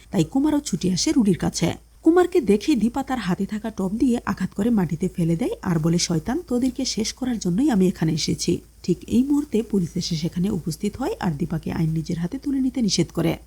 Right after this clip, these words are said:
তো বন্ধুরা, দীপা কি পারবে রূপাকে নির্দোষ প্রমাণ করতে?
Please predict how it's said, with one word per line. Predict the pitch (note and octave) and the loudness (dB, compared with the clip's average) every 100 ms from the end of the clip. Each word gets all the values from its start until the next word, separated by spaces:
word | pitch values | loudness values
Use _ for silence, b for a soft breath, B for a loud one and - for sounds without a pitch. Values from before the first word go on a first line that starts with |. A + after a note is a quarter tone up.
| - | -8
তো | - | -4
বন্ধুরা, | A3 F3+ D3+ - - - - - | -2 -2 -2 -8 -10 -16 -10 0
দীপা | E3+ G#3+ | 2 4
কি | - D#4+ | 2 2
পারবে | G3+ F3+ D4 | 2 2 2
রূপাকে | G3+ G#3 A#3+ B3 | 0 0 0 2
নির্দোষ | F#3 D3 G#3 | 2 0 -4
প্রমাণ | - E3 E3 | -2 -2 0
করতে? | F#3+ F#3 | -2 -4